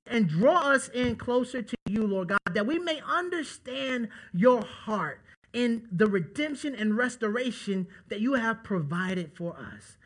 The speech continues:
We love you and we honor you. In Jesus' name, amen.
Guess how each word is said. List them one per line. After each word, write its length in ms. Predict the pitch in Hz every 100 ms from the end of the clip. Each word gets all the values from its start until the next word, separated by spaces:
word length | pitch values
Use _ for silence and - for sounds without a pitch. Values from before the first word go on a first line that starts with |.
| - -
We 140 | 208
love 320 | 226 262 285 294
you 60 |
and 80 | 269
we 100 | 247
honor 260 | 214 226 202
you. 100 | 185
In 180 | 170
Jesus' 460 | 165 302 330 240 202
name, 360 | 196 185 196 196 - -
amen. 540 | 190 214 240 226 143